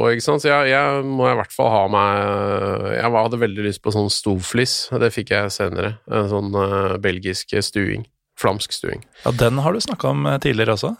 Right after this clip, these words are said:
Speaker 1: Ja,
Speaker 2: Det var
Speaker 1: fikk det
Speaker 2: kanskje
Speaker 1: senere.
Speaker 2: forrige gang du var her og snakket om, eh, din forrige
Speaker 1: Det er
Speaker 2: belgiatur.
Speaker 1: jævlig digg. Det er, ehm, biffstuing i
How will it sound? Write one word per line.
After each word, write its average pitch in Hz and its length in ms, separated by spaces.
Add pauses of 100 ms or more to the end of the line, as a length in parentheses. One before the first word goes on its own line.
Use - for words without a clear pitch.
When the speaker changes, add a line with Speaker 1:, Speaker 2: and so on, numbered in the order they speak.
Speaker 1:
Ja, - 80
Speaker 2:
Det - 180
var 143 80
Speaker 1:
fikk 131 120
det - 0
Speaker 2:
kanskje 156 180
Speaker 1:
senere. - 80
Speaker 2:
forrige 107 240
gang 101 120
du 110 80
var 107 160
her 107 220
og 113 60
snakket - 300
om, 110 160
eh, 104 260
din 110 160
forrige 107 240
Speaker 1:
Det 95 180
er 95 60
Speaker 2:
belgiatur. 92 80 (160)
Speaker 1:
jævlig 98 140
digg. 101 180 (840)
Det 123 100
er, 107 360
ehm, 101 1200
biffstuing 110 920
i 107 280